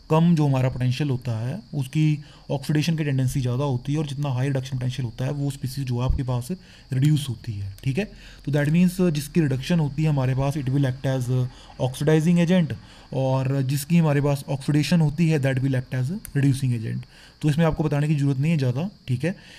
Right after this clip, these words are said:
कि जिसका रिडक्शन पोटेंशियल ज़्यादा होता है, उसकी हमेशा रिडक्शन ही होगी, और वो हमारे पास ऑक्सीडाइजिंग एजेंट बिहेव करता है, और जिसका रिडक्शन पोटेंशियल हमारे पास कम होता है, उसकी हमेशा हमारे पास ऑक्सीडेशन होती है, और वो हमेशा ही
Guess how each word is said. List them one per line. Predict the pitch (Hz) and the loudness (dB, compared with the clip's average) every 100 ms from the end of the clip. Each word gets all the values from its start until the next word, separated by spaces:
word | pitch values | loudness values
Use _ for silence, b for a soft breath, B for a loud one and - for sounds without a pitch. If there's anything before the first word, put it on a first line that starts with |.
| B - | B -2
कि | 151 156 | 2 2
जिसका | 127 123 151 - | 2 0 -2 0
रिडक्शन | 165 160 165 | 0 2 -2
पोटेंशियल | 151 147 160 | -2 -2 -2
ज़्यादा | 127 120 151 | 0 0 0
होता | 147 143 | -2 -2
है, | 151 175 | -4 -4
उसकी | 156 - | -8 -2
हमेशा | 147 127 135 | 0 0 0
रिडक्शन | 127 123 - 156 | -2 -4 -4 -2
ही | 135 165 | 2 2
होगी, | 147 139 175 156 B B B | 2 0 0 -2 B B B
और | 127 123 127 | -2 0 0
वो | 127 160 | 2 2
हमारे | 143 135 | 2 2
पास | 135 139 - | 0 -2 -4
ऑक्सीडाइजिंग | 127 131 139 147 156 | -6 -2 0 0 0
एजेंट | 131 139 143 | 0 2 2
बिहेव | 143 147 | 2 0
करता | - 143 170 | -2 -4 -2
है, | 165 165 131 B B B | 0 -2 -4 B B B
और | 143 131 | 0 2
जिसका | 147 - | 0 2
रिडक्शन | 170 151 160 | 2 2 0
पोटेंशियल | 151 143 156 | 0 0 0
हमारे | 139 127 | 0 0
पास | 127 131 131 | -2 -4 -2
कम | 156 | 0
होता | 151 135 156 | 0 -2 -4
है, | 165 147 | -4 -4
उसकी | 131 - 139 | -6 -4 0
हमेशा | 127 123 131 | 0 0 -2
हमारे | 117 120 | -2 -4
पास | 120 123 202 - B B | -6 -6 -8 -12 B B
ऑक्सीडेशन | 135 131 143 143 165 | -6 -4 -2 0 0
होती | 131 131 143 | -2 0 0
है, | 135 | 0
और | 135 135 | -2 -4
वो | 135 | -2
हमेशा | 127 117 135 | -2 -2 -4
ही | 123 175 | -2 -2